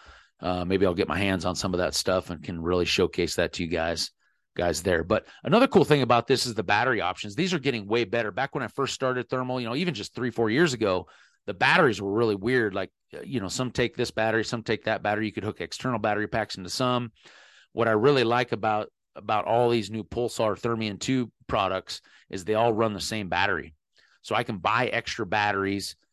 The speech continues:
and I can have in the, in the ba-, they have an internal battery as well as this external battery. So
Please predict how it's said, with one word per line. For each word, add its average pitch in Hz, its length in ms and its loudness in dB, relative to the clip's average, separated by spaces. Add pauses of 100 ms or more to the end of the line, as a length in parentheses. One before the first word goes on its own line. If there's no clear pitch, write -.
(180)
and 95 160 -8
I 104 120 -4
can 104 140 -10
have 104 420 -2 (140)
in 113 120 -6
the, 107 180 -6
in 104 80 -8
the 98 80 -6
ba-, 98 320 -2
they 107 100 -2
have 107 140 -2
an 101 100 -8
internal 143 540 0
battery 135 520 2
as 104 140 -4
well 110 200 -2
as 95 120 -6
this 95 180 -14
external 104 480 -6
battery. 80 380 -6
So 95 340 -2